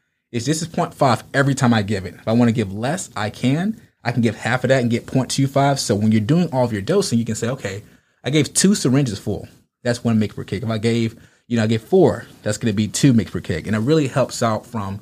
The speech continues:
when you're training people who don't do it often, or if you're attending and you're training interns, things of that nature,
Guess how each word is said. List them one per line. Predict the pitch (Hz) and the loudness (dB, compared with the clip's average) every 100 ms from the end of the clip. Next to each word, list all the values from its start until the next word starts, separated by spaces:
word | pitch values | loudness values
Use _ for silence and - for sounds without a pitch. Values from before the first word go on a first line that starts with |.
| - _ - | -14 _ -4
when | 120 | -2
you're | 110 | 0
training | - 143 139 | 0 2 2
people | 127 117 | 2 2
who | 110 | 2
don't | 110 110 | 2 0
do | 101 | -2
it | 95 - | -6 -6
often, | 113 131 - 165 | -4 -4 0 0
or | 123 123 | 2 2
if | 113 | 2
you're | 110 110 | 0 0
attending | 101 - 123 123 120 | -2 -2 2 4 2
and | 107 | 0
you're | 101 | -4
training | - 113 107 - | -6 -4 -4 -4
interns, | 127 123 131 123 | -4 2 2 2
things | 120 117 | 0 -2
of | |
that | 120 | 0
nature, | 123 117 120 | -2 -2 -4